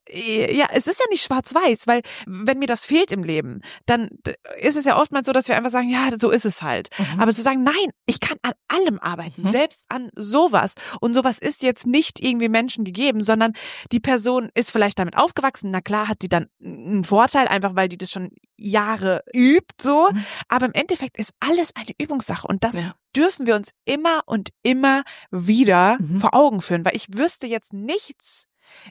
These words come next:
Speaker 1: im Leben, was man n-, nicht erlernen könnte.
Speaker 2: Ja.
Speaker 1: Warum dann nicht das?
Speaker 2: Du hast so recht, ey,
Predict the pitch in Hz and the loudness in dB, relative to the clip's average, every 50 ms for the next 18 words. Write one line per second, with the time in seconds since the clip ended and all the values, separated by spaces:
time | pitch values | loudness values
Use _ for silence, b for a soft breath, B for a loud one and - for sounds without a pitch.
0 | B - 277 302 311 320 311 - _ - 214 220 240 277 302 269 220 226 247 - | B 0 0 0 0 -2 -8 -12 _ -2 2 2 4 4 4 0 -2 -6 -10 -8
1 | 180 196 220 226 - 233 233 220 - - 180 - - 196 214 262 311 - - - | -2 -2 -2 0 0 -2 -4 -4 -4 -6 -10 -6 0 2 4 4 4 2 0 -6
2 | - - 240 240 233 254 277 311 320 269 185 147 - - - 175 165 156 190 175 | 0 0 2 4 4 4 4 4 4 2 0 -2 -4 -6 -4 -4 -2 0 0 0
3 | 160 180 185 190 240 285 294 320 277 208 - 214 247 269 247 233 - - - - | 0 2 2 2 2 2 2 0 0 0 -2 -2 -2 0 -2 -2 -2 -4 -4 0
4 | - 311 262 - - - - 214 180 156 160 165 156 - - - 160 143 165 185 | 0 0 0 -2 -6 -4 0 0 2 2 2 0 0 0 0 0 0 2 2 0
5 | 202 - - - - 165 147 147 | -2 -2 -4 -4 -2 0 0 -2